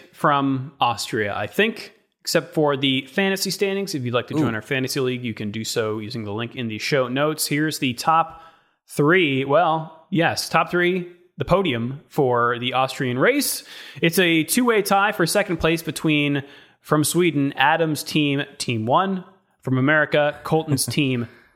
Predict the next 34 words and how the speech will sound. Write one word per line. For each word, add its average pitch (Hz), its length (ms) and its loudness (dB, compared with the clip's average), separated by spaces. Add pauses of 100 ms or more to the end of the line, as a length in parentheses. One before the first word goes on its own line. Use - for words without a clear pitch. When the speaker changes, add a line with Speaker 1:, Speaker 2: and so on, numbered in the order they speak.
Speaker 1:
Team 90 280 -6
Two. - 260 -4 (1000)
Uh, 131 220 6
but 151 140 2
on 247 160 4
top, 214 720 0
<laughs> - 100 -20
from 220 180 2
Canada, 160 640 0 (240)
Ryan's 175 480 2
team, 151 380 0 (140)
it's 185 280 0 (100)
Verstappening. 123 1000 0 (1200)
But 117 160 0
overall, 123 640 2
we 123 300 -2
do 123 140 -4
not 185 180 4
have 123 140 -2
a 107 60 -4
tie. 101 340 -6
We 107 160 -4
have, 110 360 -6 (100)
oh, 139 100 2
I'm 151 120 2
sorry, 127 380 0
<laughs> - 40 -20
we 135 140 0
do. 214 340 2
We 147 120 2
have 160 140 4
a, 165 80 2
yet 185 280 2
another, 220 400 2